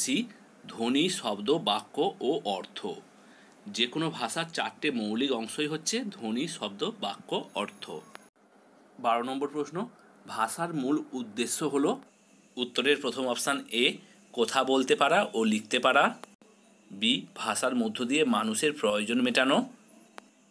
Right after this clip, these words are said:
সি, ভাবের আদান প্রদান ও যোগাযোগ স্থাপন করা, ডি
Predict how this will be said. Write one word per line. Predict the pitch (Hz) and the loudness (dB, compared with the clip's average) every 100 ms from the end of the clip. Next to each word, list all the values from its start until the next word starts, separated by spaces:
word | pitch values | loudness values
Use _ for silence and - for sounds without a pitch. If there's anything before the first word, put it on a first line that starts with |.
| _ _ | _ _
সি, | - - 131 180 - - | -6 0 0 -2 -6 -8
ভাবের | 110 104 120 120 - | -2 0 0 -2 0
আদান | 107 113 120 | 2 2 2
প্রদান | 131 143 - - | 2 2 2 -2
ও | 110 | -2
যোগাযোগ | 110 110 104 107 117 120 | 0 0 0 0 0 2
স্থাপন | 131 123 135 | 2 2 2
করা, | 143 165 240 - - - _ 104 | 4 4 4 -8 -20 -20 _ -6
ডি | 110 | -2